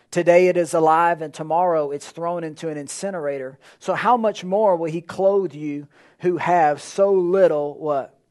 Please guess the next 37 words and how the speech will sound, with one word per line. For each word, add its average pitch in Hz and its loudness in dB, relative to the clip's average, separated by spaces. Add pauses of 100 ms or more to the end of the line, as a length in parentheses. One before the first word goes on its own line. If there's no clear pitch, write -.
(680)
Faith. 135 -10 (560)
The - -20
whole 165 -2
message, 165 -6
the - -8
whole 160 -2 (160)
we're 151 -12
talking 170 -6
about. 135 -6 (280)
He's 175 -6
saying 175 2
even 214 0
if 190 -8
you 190 -2
have 170 2
a 160 2
little 185 4
faith, 175 4
if 160 -6
you 170 -6
got 165 4
a 156 6
lot 160 6
of 170 2
worry, 165 0
your 143 -6
faith 151 -6
won't 147 -8
work. 151 -6 (420)
Even 185 0
if 185 -4
you 196 0
have 185 4
a 196 6
lot 190 8
of 196 0
faith, 151 -4